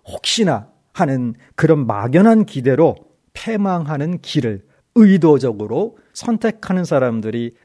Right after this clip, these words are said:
있는 것입니다. 이러한 사람들을 우매자,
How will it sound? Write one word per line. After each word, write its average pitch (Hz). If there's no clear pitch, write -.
있는 107
것입니다. 113
이러한 214
사람들을 170
우매자, 180